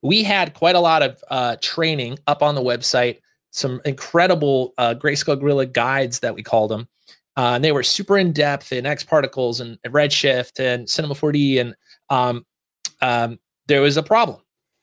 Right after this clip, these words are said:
If you bought all of them, it would have cost you almost two thousand dollars. And,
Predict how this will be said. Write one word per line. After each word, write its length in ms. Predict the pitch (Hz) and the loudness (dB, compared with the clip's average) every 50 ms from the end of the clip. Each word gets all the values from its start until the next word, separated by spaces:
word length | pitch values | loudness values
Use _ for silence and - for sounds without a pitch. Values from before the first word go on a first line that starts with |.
| - | -8
If 180 | 135 127 - - | -6 -6 -4 -2
you 120 | 165 170 | -2 -2
bought 340 | 147 139 160 175 208 214 - | 0 2 2 2 2 2 0
all 240 | - 156 165 196 214 | 0 2 4 4 4
of 120 | 185 135 113 | 2 0 -2
them, 280 | 113 107 110 117 120 _ _ _ _ _ - | -6 -8 -8 -10 -12 _ _ _ _ _ -4
it 120 | 143 139 | -2 0
would 120 | 156 180 185 | 0 0 0
have 100 | 175 - | -2 -6
cost 400 | - - 175 170 165 - - - | -6 -4 -2 -2 -2 -2 -2 0
you 220 | 175 160 156 156 | 2 2 2 2
almost 420 | 147 - 151 160 160 156 147 - | 0 -2 -4 -2 -2 -4 -4 -4
two 140 | - 180 180 | -4 -6 -2
thousand 380 | 170 160 151 147 143 135 131 117 | 0 2 2 2 0 -2 -4 -6
dollars. 540 | 110 101 98 98 95 107 - - - - _ _ _ _ _ _ _ _ _ _ _ | -8 -8 -10 -12 -16 -20 -18 -18 -18 -18 _ _ _ _ _ _ _ _ _ _ _
And, 340 | 160 156 160 160 160 151 | -2 0 2 2 0 0